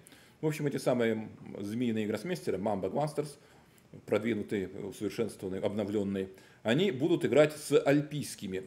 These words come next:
альпийскими мастерами. И вот я показываю просто составы команд. Напомню, что в первом туре Максим Вашьелограф обыграл Магнуса Карса, но команда,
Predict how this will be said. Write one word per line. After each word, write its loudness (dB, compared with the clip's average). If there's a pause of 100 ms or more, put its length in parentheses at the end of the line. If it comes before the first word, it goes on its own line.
альпийскими -2
мастерами. 2 (340)
И 2
вот 2
я 4
показываю 4
просто -2
составы 2
команд. 2 (520)
Напомню, 0
что 0
в -6
первом 4
туре 2
Максим -2
Вашьелограф 2
обыграл 4
Магнуса 0
Карса, 0
но 0
команда, 2